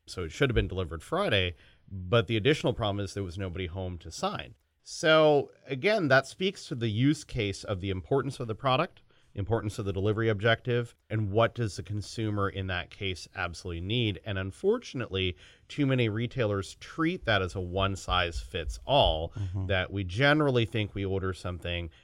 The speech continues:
Speaker 1: two-day delivery, eh, if it gets there in three or four, we're probably not that upset. If you're anything like me, I have so many Prime packages delivered that I don't actually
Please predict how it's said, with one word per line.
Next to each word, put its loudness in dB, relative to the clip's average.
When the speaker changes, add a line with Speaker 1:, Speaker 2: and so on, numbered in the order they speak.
Speaker 1:
two-day 6
delivery, 0
eh, 4
if -8
it -4
gets -2
there -4
in -4
three -4
or 0
four, -2
we're -4
probably 2
not -4
that -6
upset. -4
If -12
you're 6
anything 2
like 6
me, 2
I 6
have 2
so -2
many 0
Prime -2
packages -4
delivered 4
that 2
I 4
don't 0
actually -2